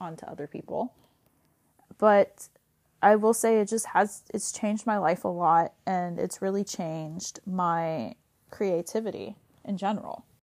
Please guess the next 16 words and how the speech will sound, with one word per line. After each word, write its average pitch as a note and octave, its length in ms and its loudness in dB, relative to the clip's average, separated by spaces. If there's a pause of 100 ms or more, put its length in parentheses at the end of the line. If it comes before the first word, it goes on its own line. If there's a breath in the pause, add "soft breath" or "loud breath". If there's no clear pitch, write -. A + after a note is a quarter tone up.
(600)
Ultimately, C4+ 880 4
I A3 120 2
wouldn't A#3 320 4
say A3+ 220 2
that G3+ 200 0
I'm F#3+ 200 -4
happier G#3+ 840 -6 (420)
now. G#3+ 540 -4 (540 soft breath)
I'm G#3 280 0
just G3 520 -4
more G3 280 -4
aware F#3 680 -6
of G3+ 180 -6
what G#3+ 120 0
I'm A3+ 160 0
feeling, A3+ 640 0